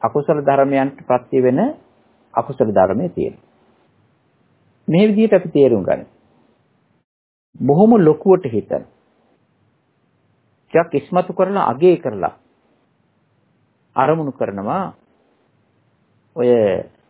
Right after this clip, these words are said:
සිත් දොළහෙන් ලෝභ මූල සිත්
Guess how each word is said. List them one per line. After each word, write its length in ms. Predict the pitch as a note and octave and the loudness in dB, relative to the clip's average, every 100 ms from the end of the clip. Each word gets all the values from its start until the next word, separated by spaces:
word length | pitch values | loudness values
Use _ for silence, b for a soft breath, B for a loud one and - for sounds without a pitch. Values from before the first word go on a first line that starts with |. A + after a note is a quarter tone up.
| _ _ _ _ _ _ _ _ - | _ _ _ _ _ _ _ _ -10
සිත් 100 | C3 | -2
දොළහෙන් 380 | B2+ C3+ D3 | 0 2 0
ලෝභ 240 | B2 C#3+ C#3 | 4 4 4
මූල 260 | C3 B2+ C3 D#3 - - _ _ _ _ _ _ | 0 0 2 2 0 -8 _ _ _ _ _ _
සිත් 160 | D3+ D#3 | -6 -6